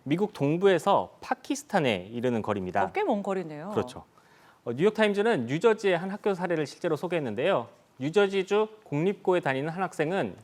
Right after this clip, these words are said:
Speaker 1: 뉴저지와 시차가 아홉 시간이 나는 파키스탄에서 원격 수업을 듣기 위해 매일 밤 원격 수업에 로그인하고 있었는데, 한 학생이 로그인하고 있었는데요.
Speaker 2: 네.
Speaker 1: 이 학생뿐만 아니라 남아메리카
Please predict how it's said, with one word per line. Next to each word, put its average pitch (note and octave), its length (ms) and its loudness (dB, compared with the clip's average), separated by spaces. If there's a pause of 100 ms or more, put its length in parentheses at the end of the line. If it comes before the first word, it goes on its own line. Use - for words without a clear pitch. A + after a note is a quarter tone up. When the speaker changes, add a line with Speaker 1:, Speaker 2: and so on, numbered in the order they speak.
Speaker 1:
뉴저지와 F3 600 2
시차가 - 800 -2
아홉 F#3+ 280 4
시간이 F3+ 280 2
나는 A#2 420 -2
파키스탄에서 - 1120 -4
원격 C3 460 -2
수업을 D3+ 260 0
듣기 G2+ 240 -10
위해 F2 140 -6 (240)
매일 C#3+ 440 2
밤 E3+ 360 2 (160)
원격 A2 400 -2
수업에 C#3 240 0
로그인하고 A2+ 480 0
있었는데, F#2 480 -10
한 - 180 -6
학생이 E3+ 240 -4
로그인하고 G#2 400 -6
있었는데요. F#2 580 -10
Speaker 2:
네. E3+ 300 -6 (320)
Speaker 1:
이 D#3+ 80 2
학생뿐만 G3 420 2
아니라 F#3 380 6
남아메리카 F#3 920 2